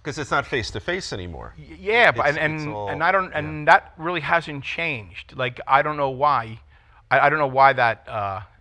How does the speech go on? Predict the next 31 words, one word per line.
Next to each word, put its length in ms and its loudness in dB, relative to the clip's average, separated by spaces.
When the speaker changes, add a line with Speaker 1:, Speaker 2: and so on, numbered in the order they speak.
Speaker 2:
hasn't 320 -4
changed. 220 -8
Speaker 1:
Would 80 -4
it 140 -6
work 460 -8
if 100 -12
someone 320 -8
were, 300 -10
were 140 -8
to 120 -6
hunt 180 -10
you 100 -10
down 300 -6
and 120 -14
you 120 -12
would 220 -14
maybe 200 -8
take 200 -6
a 60 0
look 200 -2
in 80 -8
their 160 0
eyes 240 2
and 80 -14
say 160 -10
that 140 -8
they're 160 -12
earnest 440 -8
and 80 -16
they're 100 -12
trying, 760 -2